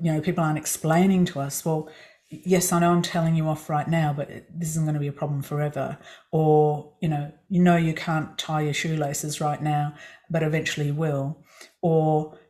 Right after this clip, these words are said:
"Yes, I've just shouted at you because you did something again, but actually I'm in a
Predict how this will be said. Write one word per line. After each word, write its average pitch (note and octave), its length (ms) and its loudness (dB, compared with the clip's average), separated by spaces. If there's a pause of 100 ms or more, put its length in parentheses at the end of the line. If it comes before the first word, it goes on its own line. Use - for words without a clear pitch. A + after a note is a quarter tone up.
"Yes, F3 320 4
I've D#3 120 -2
just - 180 -4
shouted D#3 380 -2
at C#3+ 120 -4
you D3 440 -2 (180)
because D3+ 380 -4
you C#3+ 260 -2
did D3 260 -6
something C#3 440 -6
again, C#3+ 640 -2
but D3+ 140 2
actually D3 520 -4
I'm D3 160 -4
in C#3 80 -4
a C#3 160 -8